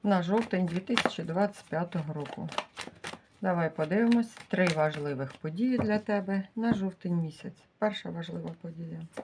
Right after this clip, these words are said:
Друга важлива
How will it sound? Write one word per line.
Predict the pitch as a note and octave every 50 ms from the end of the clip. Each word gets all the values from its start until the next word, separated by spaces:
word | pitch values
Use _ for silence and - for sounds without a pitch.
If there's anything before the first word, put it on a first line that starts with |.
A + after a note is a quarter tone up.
| - _ _ _ - _ _ _ _ _ _ _ _ _ _ _ _ _ _ _ _ _ _ - - - _ _ _ _ _ _ _ _ _ _ _ _ _ _ _ _ _ _
Друга | F#3+ E3+ E3+ F3 F3 F3 F3 E3+
важлива | E3+ F3+ F3 F3 F3+ F3 F3 F3 F3 F3 F3